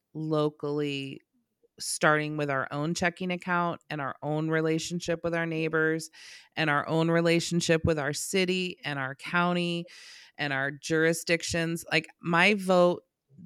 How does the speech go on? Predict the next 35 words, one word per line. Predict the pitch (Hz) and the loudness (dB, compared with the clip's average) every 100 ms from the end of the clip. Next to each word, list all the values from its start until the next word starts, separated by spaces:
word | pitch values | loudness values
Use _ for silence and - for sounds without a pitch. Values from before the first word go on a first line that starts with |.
| - | -6
nothing | 190 180 190 - 220 214 | 0 2 2 0 -2 0
matters | 190 165 170 175 175 160 | 0 2 2 2 2 -2
more | 147 147 151 170 208 254 427 214 _ - | -2 2 2 2 0 -4 -12 -20 _ -14
than, | 156 160 160 - | 0 2 2 4
I | |
don't | 170 185 180 | 6 6 6
live | 180 | 6
in | 156 | 4
a | |
city. | - - 147 139 95 | 2 2 4 4 2
I | 139 | 2
live | 143 139 | 2 2
in | 139 139 - | 0 4 6
part | 143 135 | 6 4
of | 131 | 0
a | |
county. | - 131 127 120 123 131 | 0 0 2 0 -4 -2
I'm | 135 131 | 0 0
rural | 131 131 131 131 123 - _ - | 0 2 2 2 0 -6 _ -12
America. | 135 127 120 - 123 135 - - _ _ | -8 -6 -6 -8 -10 -10 -18 -20 _ _
Um, | 147 135 131 131 _ _ _ _ _ _ _ _ _ _ _ - | -2 -2 -2 -8 _ _ _ _ _ _ _ _ _ _ _ -2
as | 165 170 165 | 2 2 -2
the | 156 151 | -6 -6
farther | - 185 214 220 220 | -2 4 4 6 2
my | 208 202 | 2 0
vote | 190 175 180 - | 0 0 0 0
gets | 175 175 | -2 0
away | 170 160 156 | -2 0 0
from | - 156 | -2 -2
my | 151 | 0
house, | 156 143 147 - | 0 0 -2 -4
the | 135 | -4
less | 135 131 131 | -2 -4 -4
it | |
matters | 123 117 117 110 123 - | -4 -4 -4 -8 -8 -8